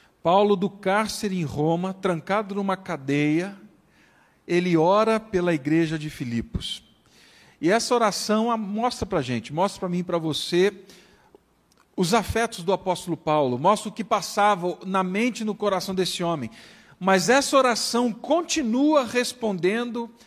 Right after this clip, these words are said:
à pergunta que fizemos há cinco domingos atrás: quais são as marcas da verdadeira igreja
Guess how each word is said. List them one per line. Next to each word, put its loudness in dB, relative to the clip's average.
à 0
pergunta 0
que -10
fizemos -2
há 0
cinco -6
domingos -2
atrás: 0
quais 4
são 0
as -2
marcas -2
da -4
verdadeira 0
igreja 2